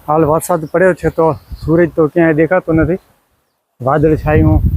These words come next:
વાતાવરણ છે, ક્યારે વરસાદ આવે કાંઈ નક્કી નથી. ને અહીં બાજુમાં પથ્થર પણ આપ જોઈ શકો છો, માણસો આવે છે અહીં અને પોતપોતાના નામ લખે છે અને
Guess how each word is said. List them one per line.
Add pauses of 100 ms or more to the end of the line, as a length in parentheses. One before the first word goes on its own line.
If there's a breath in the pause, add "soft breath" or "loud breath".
(500)
વાતાવરણ
છે, (920)
ક્યારે (200)
વરસાદ
આવે
કાંઈ
નક્કી
નથી. (1120)
ને (100)
અહીં
બાજુમાં (960)
પથ્થર
પણ
આપ
જોઈ
શકો
છો, (380)
માણસો (100)
આવે
છે
અહીં (1300)
અને (200)
પોતપોતાના
નામ (120)
લખે
છે (720)
અને